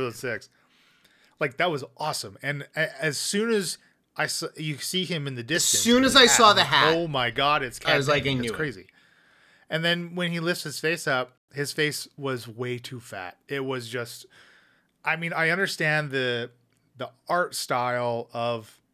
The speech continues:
Speaker 1: the animated Clone Wars is just impossible to replicate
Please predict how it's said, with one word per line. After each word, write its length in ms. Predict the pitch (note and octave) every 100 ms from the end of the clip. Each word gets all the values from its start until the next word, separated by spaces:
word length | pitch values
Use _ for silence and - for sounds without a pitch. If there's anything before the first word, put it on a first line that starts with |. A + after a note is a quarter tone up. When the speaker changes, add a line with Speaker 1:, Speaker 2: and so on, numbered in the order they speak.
| _
Speaker 1:
the 500 | C3+ B2 A#2+ A2+ A#2+ -
animated 480 | B2 A#2+ A#2+ A#2+ A#2
Clone 280 | C3 B2 A#2+
Wars 380 | A2+ A2 - - _ _ _ _
is 180 | C3+ B2
just 260 | D3 B2+ A#2 _ _ _ _ _ _ _ _
impossible 640 | G#3+ A#3+ F#3 E3+ B2+ B2 A#2
to 100 | A#2
replicate 580 | A#2 A2+ A2+ G#2+ G2